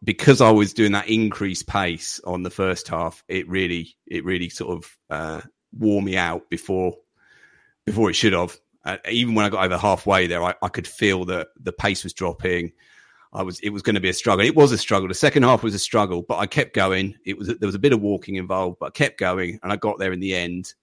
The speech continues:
And that is still my fastest outdoor marathon time of, uh, I think it was three hours fifty-six, something like that.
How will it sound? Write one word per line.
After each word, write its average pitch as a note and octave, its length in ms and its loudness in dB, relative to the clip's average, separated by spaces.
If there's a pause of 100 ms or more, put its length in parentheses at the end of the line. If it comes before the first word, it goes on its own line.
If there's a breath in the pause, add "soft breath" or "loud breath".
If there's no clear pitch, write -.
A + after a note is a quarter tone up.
And G#2 160 -2
that B2 100 2
is A2+ 120 -4
still B2+ 240 4
my G#2 140 0
fastest - 800 -2 (480)
outdoor G2+ 640 0 (400)
marathon G2+ 560 -2
time F#2+ 440 -2
of, F#2 260 -6 (240)
uh, G2 60 -8
I F#2 160 -2
think G2+ 320 -8
it - 80 -10
was F2+ 500 -6 (220)
three A#2 140 2
hours G#2+ 180 0
fifty-six, - 680 -4
something G#2+ 180 -6
like A2 120 -2
that. B2 180 0